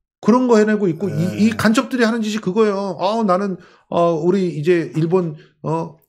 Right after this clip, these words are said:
Speaker 1: 총리님께서 기뻐하셨겠지? 기시다 총리님, 보세요." 이러고
Speaker 2: 음.
Speaker 1: 있는 거 아니에요, 지금.
Speaker 2: 음. 그러니까 한동훈의 저 철진한 색깔론.
Speaker 1: 예.
Speaker 2: 저게 얼마나 먹힐까 싶어요. 아, 저는 안 먹힐 거라고 보고요, 이제 별로.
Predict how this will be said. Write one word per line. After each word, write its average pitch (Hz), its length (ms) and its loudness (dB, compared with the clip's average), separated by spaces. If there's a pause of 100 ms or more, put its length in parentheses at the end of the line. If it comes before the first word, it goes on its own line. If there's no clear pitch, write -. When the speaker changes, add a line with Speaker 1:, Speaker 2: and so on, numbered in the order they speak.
(260)
Speaker 1:
총리님께서 180 800 2
기뻐하셨겠지? 175 800 -4 (140)
기시다 190 320 -2
총리님, 214 640 0 (220)
보세요." 220 460 4
이러고 240 320 2
Speaker 2:
음. 262 40 4
Speaker 1:
있는 185 160 2
거 156 80 2
아니에요, 113 220 -2
지금. 104 320 -6
Speaker 2:
음. 98 360 -14 (1800)
그러니까 127 240 -2
한동훈의 160 560 -4
저 113 140 -8
철진한 175 500 -4
색깔론. 139 540 -6 (320)
Speaker 1:
예. 90 260 -4
Speaker 2:
저게 135 200 -4
얼마나 127 380 -2
먹힐까 120 520 -6
싶어요. 107 720 -14
아, - 60 -20
저는 117 180 -8
안 92 160 -12
먹힐 123 200 -12
거라고 120 300 -8
보고요, 104 300 -10
이제 104 180 -12
별로. 85 420 -14